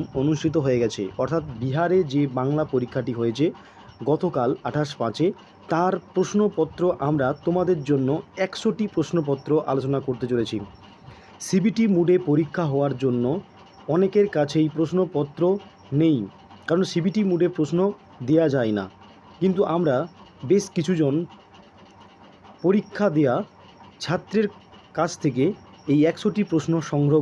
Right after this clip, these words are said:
করছি তাদের স্মৃতি থেকে, একেবারে হুবহু কালকে যেগুলো পড়েছে। দেখো, যে প্রশ্নটি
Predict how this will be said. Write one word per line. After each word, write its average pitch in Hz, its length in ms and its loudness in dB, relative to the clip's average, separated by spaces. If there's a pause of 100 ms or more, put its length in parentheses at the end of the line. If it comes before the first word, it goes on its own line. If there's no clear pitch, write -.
করছি 139 300 0
তাদের 139 240 2
স্মৃতি 196 340 0
থেকে, 120 200 -2 (440)
একেবারে 196 340 2
হুবহু 180 300 2 (440)
কালকে 147 300 0
যেগুলো 139 220 2 (100)
পড়েছে। 123 300 0 (720)
দেখো, 165 160 4 (120)
যে 175 80 2 (100)
প্রশ্নটি 190 340 -2